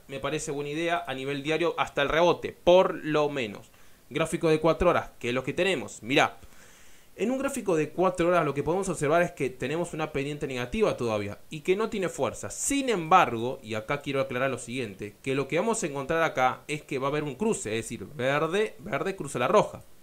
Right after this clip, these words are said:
¿m? Y seguramente esto se esté dando vuelta. Si pasa eso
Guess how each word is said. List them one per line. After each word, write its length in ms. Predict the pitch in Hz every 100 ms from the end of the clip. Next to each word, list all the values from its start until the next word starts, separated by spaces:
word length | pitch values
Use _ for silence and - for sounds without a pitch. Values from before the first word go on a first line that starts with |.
| -
¿m? 180 | 131 175 - - - -
Y 260 | 131 156 160
seguramente 600 | 220 220 262 247 240 240
esto 160 | 226
se 120 | 214 175
esté 160 | 196
dando 220 | 190 175
vuelta. 400 | 156 131 92 - - - - _
Si 280 | - - 175
pasa 480 | - 262 262 180
eso 480 | 175 220 247 165 -